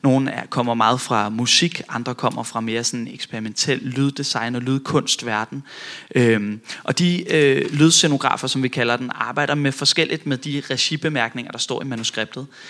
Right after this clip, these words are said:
Så nogle gange, så kan det være, der står, øh, "Dråber falder i vand", og nogle gange, så er der så en lyd af en dråbe, der falder i vand på den, hvad skal man sige, i gåseøjne, rigtige radiodrama-måde. Men andre vælger også at fortolke det meget friere, øh, gå en mere eksperimentel,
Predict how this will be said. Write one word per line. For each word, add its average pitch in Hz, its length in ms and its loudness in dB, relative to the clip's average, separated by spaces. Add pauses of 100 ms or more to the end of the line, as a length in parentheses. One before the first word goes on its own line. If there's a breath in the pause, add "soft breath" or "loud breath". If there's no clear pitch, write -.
(340 loud breath)
Så - 140 4
nogle 175 180 6
gange, 143 180 2
så 170 120 4
kan 165 140 0
det 139 100 4
være, 127 140 4
der 143 60 2
står, - 500 4
øh, 113 380 2
"Dråber 123 400 2
falder 127 380 -4
i 113 120 -4
vand", 110 160 -2 (200)
og 175 380 0
nogle 143 200 2
gange, 123 220 0
så 135 160 2
er - 160 -2
der 135 80 -2
så 127 160 2
en 123 100 -2
lyd 127 180 0
af 123 100 -4
en 120 80 -6
dråbe, 110 300 2
der 123 60 0
falder 113 320 -2
i 107 80 -2
vand 107 140 -2 (200)
på - 120 -2
den, 110 180 -4 (160)
hvad 113 140 -4
skal - 120 -2
man 113 100 -2
sige, 120 220 -2
i 131 80 -10
gåseøjne, 117 420 0 (100)
rigtige 123 460 -2 (160)
radiodrama-måde. 117 840 -2 (420 loud breath)
Men 143 120 4
andre 139 320 4
vælger 127 240 6
også 123 340 2
at 117 140 0
fortolke - 400 0
det 131 80 -2
meget 117 220 0
friere, 165 480 -2 (420 loud breath)
øh, 117 300 2 (200)
gå 120 180 4
en 120 120 0
mere 123 260 0
eksperimentel, - 560 -4